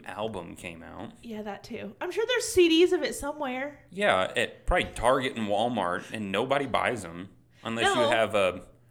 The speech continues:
Speaker 2: I didn't buy C Ds
Speaker 1: what a
Speaker 2: even when C Ds were a thing, so.
Speaker 1: pre-two thousand five
Speaker 2: Okay. <laughs>
Speaker 1: car?
Speaker 2: No.
Speaker 1: Was that an aux cord?
Speaker 2: No.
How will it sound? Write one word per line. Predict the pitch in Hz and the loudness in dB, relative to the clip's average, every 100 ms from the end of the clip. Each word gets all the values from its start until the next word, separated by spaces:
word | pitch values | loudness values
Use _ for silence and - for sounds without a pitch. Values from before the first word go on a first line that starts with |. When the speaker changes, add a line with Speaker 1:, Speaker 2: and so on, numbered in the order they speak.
| - | -6
Speaker 2:
I | 285 381 | 0 2
didn't | 381 349 | 2 4
buy | 294 302 | 2 2
C | 302 294 | -2 -6
Ds | 285 | 0
Speaker 1:
what | - | 2
a | 302 | 2
Speaker 2:
even | 294 302 302 | 0 -6 0
when | 285 | 0
C | - 320 | 2 0
Ds | 311 311 | 0 0
were | 302 | -2
a | 220 | -2
thing, | - 294 220 233 | 0 0 0 -2
so. | - - | 0 2
Speaker 1:
pre-two | 123 131 131 127 123 - 127 123 | 4 4 2 0 -4 -6 -8 -8
thousand | 123 123 120 120 120 117 120 113 110 101 98 92 302 330 | -2 2 4 4 0 -4 -4 -2 -2 -4 -6 -6 -6 0
five | 214 269 359 381 | 4 6 4 4
Speaker 2:
Okay. | 359 330 349 359 | 2 4 2 2
<laughs> | |
Speaker 1:
car? | - 165 190 196 196 202 - _ _ _ _ _ - | 2 2 2 -2 -6 -10 -18 _ _ _ _ _ -6
Speaker 2:
No. | 370 | -6
Speaker 1:
Was | - 294 | 0 2
that | 254 | 2
an | 104 | 0
aux | 101 123 - - | -2 -2 -4 -8
cord? | - 190 196 196 196 - - | -4 -2 -2 -6 -12 -20 -18
Speaker 2:
No. | 311 269 262 262 | -14 -10 -8 -10